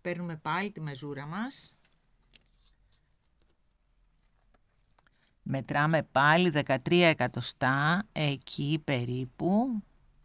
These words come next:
εκεί. Βάζουμε το μάρκερ μας εδώ και εκεί. Και ερχόμαστε να ράψουμε και το άλλο μανίκι μας.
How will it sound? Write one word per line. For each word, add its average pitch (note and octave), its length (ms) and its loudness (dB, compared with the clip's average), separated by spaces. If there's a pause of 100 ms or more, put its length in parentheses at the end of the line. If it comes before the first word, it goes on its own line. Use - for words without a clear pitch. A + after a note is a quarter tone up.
(140)
εκεί. D#3 680 -2 (1120)
Βάζουμε C#3 680 2
το C3+ 140 -4
μάρκερ C3 380 -6
μας - 300 -12 (100)
εδώ C#3+ 480 -2
και D#3+ 160 -4
εκεί. D#3+ 720 -2 (2500)
Και - 100 -6
ερχόμαστε C4 500 -4
να A3 160 -2
ράψουμε C4 360 -6
και C4 100 -8
το A#3 140 -4
άλλο A3+ 180 0
μανίκι F3 460 -6
μας. - 360 -18